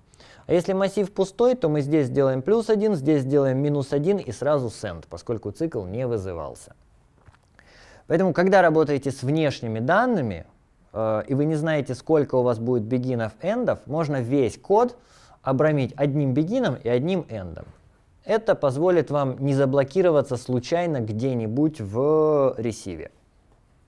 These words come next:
Как это будет исполняться? Ну, приблизительно так. У вас есть стартовая точка, вы начинаете, э, последовательно все действия.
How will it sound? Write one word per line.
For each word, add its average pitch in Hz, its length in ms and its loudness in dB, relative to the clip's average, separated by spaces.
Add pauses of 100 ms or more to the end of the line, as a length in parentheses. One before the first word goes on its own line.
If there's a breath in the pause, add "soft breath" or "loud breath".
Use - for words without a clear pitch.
(680)
Как 220 180 6
это 190 140 0
будет 170 240 4
исполняться? 131 720 -2 (840 loud breath)
Ну, 277 160 8
приблизительно 180 760 4
так. - 380 -2 (180)
У 156 60 -4
вас 190 200 8
есть 170 160 2
стартовая 139 540 4
точка, 127 600 0 (120)
вы 170 300 4
начинаете, 156 1160 2
э, 117 640 4 (920)
последовательно 127 1200 4 (160)
все 175 320 2
действия. 123 760 -4